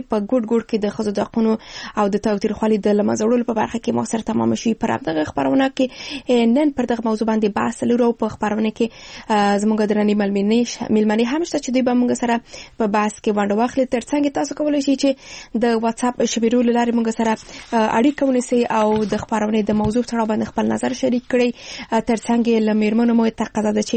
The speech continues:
دوی په خپرونه کې ونډه واخلي او تر څو دوی وشي کولی چې کومې روانې ستونزې د کومې تاوتریخوالي مسایل چې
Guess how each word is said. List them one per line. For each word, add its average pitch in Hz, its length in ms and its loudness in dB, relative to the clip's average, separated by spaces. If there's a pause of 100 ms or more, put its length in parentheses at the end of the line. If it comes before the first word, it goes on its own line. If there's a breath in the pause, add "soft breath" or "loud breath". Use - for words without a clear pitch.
(100)
دوی 226 100 2
په 220 160 -2
خپرونه 214 400 -2
کې 226 120 2 (420 loud breath)
ونډه 233 280 2
واخلي 233 360 2
او 220 80 2
تر 214 200 -2 (100)
څو 226 200 2
دوی 214 180 0
وشي 240 180 0
کولی 226 200 0
چې 220 180 -8
کومې 214 160 0 (160)
روانې 220 300 0
ستونزې 269 340 0
د 262 120 0
کومې 262 160 4 (380 loud breath)
تاوتریخوالي 269 520 0
مسایل 247 280 0
چې 247 120 -2